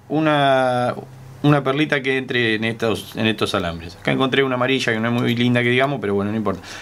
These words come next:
Quería una roja, pero la roja que tengo ninguna pasan. Ahora, apretamos bastante y giramos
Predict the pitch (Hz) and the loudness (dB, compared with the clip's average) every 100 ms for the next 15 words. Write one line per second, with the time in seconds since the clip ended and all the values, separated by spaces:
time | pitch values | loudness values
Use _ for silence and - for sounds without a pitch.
0 | - 135 151 156 151 170 165 - - 151 | 0 2 4 2 2 0 -2 0 0 0
1 | 151 135 151 151 135 139 131 98 - 73 | 0 -2 -2 -2 -2 0 0 -2 -6 -12
2 | - - - - - - - - - - | -20 -20 -20 -20 -18 -16 -16 -18 -2 2
3 | 139 117 - _ _ - - _ _ 113 | 4 2 -4 _ _ -20 -20 _ _ -2
4 | 110 120 120 180 160 123 - 110 98 170 | 0 -4 0 0 2 -4 -4 -2 0 2
5 | 139 107 135 170 - - - - - - | 0 -2 -6 -6 -18 -20 -20 -20 -20 -20
6 | - - - - - - - - - - | -20 -20 -20 -20 -20 -20 -20 -16 -14 -14
7 | - - - - - - - - 151 - | -14 -18 -18 -18 -16 -16 -4 0 0 -2
8 | - - 135 143 143 143 165 | -6 0 2 4 2 -4 -8